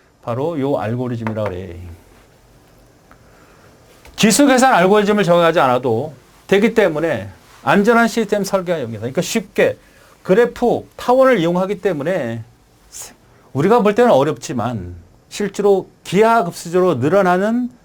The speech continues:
그러한 지수나 이산대수가 너무 어렵다. 그런 의미인데 이걸 사용하면서 굉장히 편리하다 이거죠. 그러니까 이런 거에 비해서는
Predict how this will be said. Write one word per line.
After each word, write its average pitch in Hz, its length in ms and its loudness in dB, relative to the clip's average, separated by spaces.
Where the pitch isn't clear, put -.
그러한 175 400 -2
지수나 160 500 -4
이산대수가 156 720 -4
너무 160 280 -2
어렵다. 131 720 0
그런 156 240 -8
의미인데 131 340 -6
이걸 147 240 -4
사용하면서 185 540 -2
굉장히 139 240 -6
편리하다 202 640 -2
이거죠. 113 340 -14
그러니까 233 280 4
이런 254 380 4
거에 247 440 4
비해서는 170 760 0